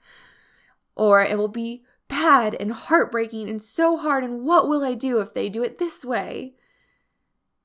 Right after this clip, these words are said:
We go into the conversation of this person has just as much room and space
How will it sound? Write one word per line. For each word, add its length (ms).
We 100
go 420
into 760
the 120
conversation 1000
of 440
this 300
person 480
has 340
just 380
as 160
much 260
room 320
and 180
space 680